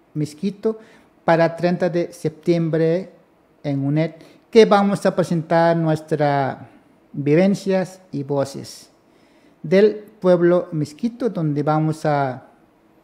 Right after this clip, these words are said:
presentar más detalladamente de inmigración y sobre, también sobre las organizaciones misquitos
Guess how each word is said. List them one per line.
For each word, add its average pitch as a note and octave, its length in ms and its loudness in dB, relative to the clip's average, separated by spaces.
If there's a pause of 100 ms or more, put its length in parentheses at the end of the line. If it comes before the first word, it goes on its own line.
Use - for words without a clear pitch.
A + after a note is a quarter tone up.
(1200)
presentar F3+ 560 0
más F#3 380 0 (100)
detalladamente E3+ 1300 0 (260)
de D3+ 420 0 (100)
inmigración E3+ 960 0 (400)
y F#3 180 -2
sobre, F3 320 0
también E3+ 260 -2
sobre D#3+ 280 0
las D#3 340 -4 (280)
organizaciones F3 1000 2
misquitos E3 840 -6